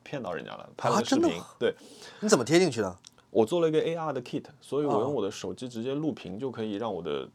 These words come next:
Speaker 1: 东西在里面，比如说一张画挂在里面，而且是在你人走动的时候，它是完全是真实的在那里。
Speaker 2: 哦，哦，哦。
Speaker 1: 就是，呃，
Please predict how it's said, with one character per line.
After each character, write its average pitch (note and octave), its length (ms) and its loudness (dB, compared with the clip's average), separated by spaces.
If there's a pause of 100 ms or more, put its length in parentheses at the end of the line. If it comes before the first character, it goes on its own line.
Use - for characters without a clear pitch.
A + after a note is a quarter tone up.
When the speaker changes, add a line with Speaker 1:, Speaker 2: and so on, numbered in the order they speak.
(140)
Speaker 1:
东 A2+ 160 -4
西 G#2+ 120 -10
在 A2 160 -2
里 F2+ 100 -4
面， D#2+ 380 -4
比 G2 100 0
如 F#2+ 60 2
说 A2 120 0
一 G#2+ 60 -2
张 A2+ 160 -2
画 A#2 160 -2
挂 E3+ 180 2
在 A2+ 120 2
里 C#2+ 100 -4
面， - 160 -12
而 A2 100 0
且 A#2+ 140 -2
是 C#3+ 160 -4
在 C#3+ 140 -2
你 A2 100 0
人 A2 240 0
走 G#2+ 180 8
动 F#3 140 4
的 D3+ 100 6
时 C3 160 -2
候， C3+ 220 6
它 C#3 100 -6
是 B2 140 -6
完 F#2 160 -2
全 A#2+ 160 -4
是 A2 100 -8
真 B2+ 220 -4
实 G2+ 160 -10
的 F2 80 -6
在 - 100 -6
那 - 140 -4
里。 - 80 -8
Speaker 2:
哦， G2 80 -12
哦， F#2 80 -16
哦。 G2 140 -14 (640)
Speaker 1:
就 C#3+ 100 -4
是， C#3+ 180 -2 (800)
呃， B2+ 180 6